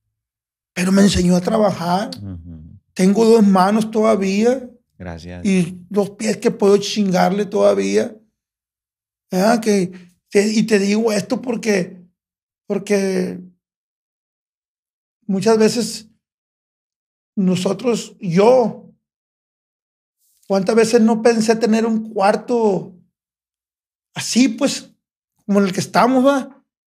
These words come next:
Speaker 1: O muchas veces, como tú, tú no pedimos tener un cuarto, pero un cuarto cuesta, un ladrillo cuesta, el material cuesta para hacerlo y tus padres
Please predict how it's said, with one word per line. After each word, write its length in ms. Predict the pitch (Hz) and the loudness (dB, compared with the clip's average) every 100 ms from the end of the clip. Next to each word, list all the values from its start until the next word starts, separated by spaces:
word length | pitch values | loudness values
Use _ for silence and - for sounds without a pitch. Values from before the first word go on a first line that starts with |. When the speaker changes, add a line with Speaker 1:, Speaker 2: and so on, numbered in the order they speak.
| _ _ _ _ - | _ _ _ _ 0
Speaker 1:
O 80 | 190 | 2
muchas 260 | 214 269 | 4 2
veces, 200 | 262 - | -2 -2
como 200 | - 262 254 | -2 -2 -4
tú, 120 | 220 | -2
tú 80 | 277 | 0
no 160 | 269 | 2
pedimos 560 | 277 240 262 277 233 - | 2 2 2 2 0 0
tener 220 | 208 233 | 0 2
un 140 | 269 | 0
cuarto, 460 | 247 247 247 254 226 | -2 0 0 0 -2
pero 140 | 254 | 0
un 100 | 247 | 0
cuarto 460 | 226 277 262 269 - | 0 0 0 -4 -2
cuesta, 380 | 269 285 - 269 | 2 2 2 -2
un 120 | 254 | 0
ladrillo 480 | 262 254 254 262 262 | 0 0 0 -2 2
cuesta, 340 | 254 240 247 | 4 4 2
el 80 | 220 | -2
material 500 | 226 - 214 233 226 | -2 -4 -2 -2 0
cuesta 380 | 247 247 - - | 2 2 0 -4
para 100 | 208 | -6
hacerlo 420 | - - 214 226 | -4 -4 -2 -2
y 100 | 214 | -6
tus 220 | 180 196 | -6 -8
padres 420 | - 202 208 220 | -4 0 0 -2